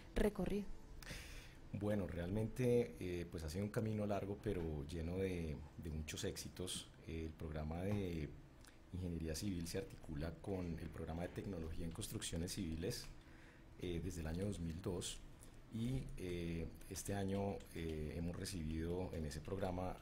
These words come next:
Speaker 2: eh, una acreditación por alta calidad, de alta calidad por seis años.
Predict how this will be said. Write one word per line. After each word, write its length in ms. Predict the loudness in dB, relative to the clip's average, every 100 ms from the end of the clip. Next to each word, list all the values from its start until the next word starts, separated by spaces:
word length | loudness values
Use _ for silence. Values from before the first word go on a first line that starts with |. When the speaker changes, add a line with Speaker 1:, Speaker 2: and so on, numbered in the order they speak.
| -6
Speaker 2:
eh, 160 | -4 0
una 200 | 0 0
acreditación 500 | -2 -2 -2 -2 -2
por 160 | 0
alta 200 | 0 0 -4
calidad, 460 | -4 -2 0 0 -2 -4
de 100 | -2
alta 180 | -2 -2
calidad 360 | -2 0 0 -2
por 200 | -4 -2
seis 280 | -2 -2
años. 360 | -2 -2 -4 -6